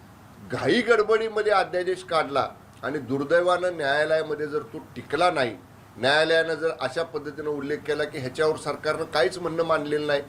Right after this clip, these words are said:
ह्याच्यावर सरकारनं काहीच छाननी केलेली नाही,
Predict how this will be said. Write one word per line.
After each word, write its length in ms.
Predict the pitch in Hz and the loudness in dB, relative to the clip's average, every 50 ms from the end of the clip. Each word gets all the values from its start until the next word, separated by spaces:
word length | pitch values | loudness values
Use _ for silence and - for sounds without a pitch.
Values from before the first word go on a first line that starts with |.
| - - - - - | -12 -20 -20 -6 -4
ह्याच्यावर 320 | 120 127 - 156 160 156 | -2 0 2 2 2 2
सरकारनं 440 | - 165 147 - 156 156 156 156 165 | 0 -2 -4 -2 -2 -4 -2 -2 -4
काहीच 360 | 165 - 165 185 185 - - | 0 2 2 2 2 -2 -6
छाननी 260 | 175 165 165 165 165 | -8 -6 -6 -6 -6
केलेली 340 | 160 - 160 151 156 151 151 | -6 -6 -6 -4 -2 0 2
नाही, 160 | 151 147 147 | 2 2 0